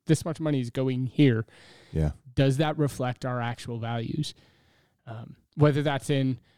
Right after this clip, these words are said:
Speaker 1: paying off debt, whether that's in, uh, eating out, whether that's in, uh, tithing and giving, um, uh, whatever that looks like. Dave Ramsey tells a,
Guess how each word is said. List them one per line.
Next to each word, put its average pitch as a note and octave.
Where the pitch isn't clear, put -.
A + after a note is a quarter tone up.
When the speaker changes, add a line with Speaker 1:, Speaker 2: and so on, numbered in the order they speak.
Speaker 1:
paying C3+
off A#2
debt, F3+
whether C3
that's B2+
in, B2
uh, B2+
eating C3+
out, D#3+
whether C3
that's C3
in, B2+
uh, A#2+
tithing D3+
and B2+
giving, F#3
um, A#2+
uh, D#3
whatever F#3
that D3+
looks C#3+
like. -
Dave D#3+
Ramsey C#3+
tells C#3
a, D3+